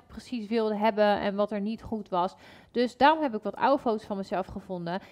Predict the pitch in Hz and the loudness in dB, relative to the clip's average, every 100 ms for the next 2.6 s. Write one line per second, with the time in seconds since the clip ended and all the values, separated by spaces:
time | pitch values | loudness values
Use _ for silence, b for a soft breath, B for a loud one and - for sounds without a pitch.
0 | - 240 247 247 247 247 233 214 220 214 | -8 -4 -2 -2 -2 -4 -4 -4 2 2
1 | 196 202 208 214 196 196 202 - 185 185 | 2 -4 -8 -2 -2 -2 -6 -6 -6 -8
2 | - 190 185 180 180 175 | -8 -6 -4 -4 -6 -10